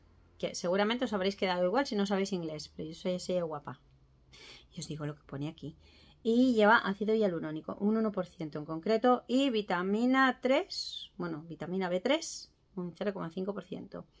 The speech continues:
Este producto me lo mandaron junto con otros de la marca que ya os he enseñado en anteriores vídeos. Si no los habéis visto, os dejaré,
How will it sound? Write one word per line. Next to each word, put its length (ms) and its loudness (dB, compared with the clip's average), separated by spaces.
Este 480 8
producto 320 6
me 80 2
lo 120 6
mandaron 600 6
junto 320 0
con 160 0
otros 600 -2
de 100 4
la 100 2
marca 320 0
que 140 -2
ya 140 2
os 120 0
he 40 2
enseñado 500 2
en 60 0
anteriores 640 -2
vídeos. 440 2
Si 300 -6
no 260 0
los 240 -2
habéis 220 -4
visto, 240 -2
os 80 -2
dejaré, 880 2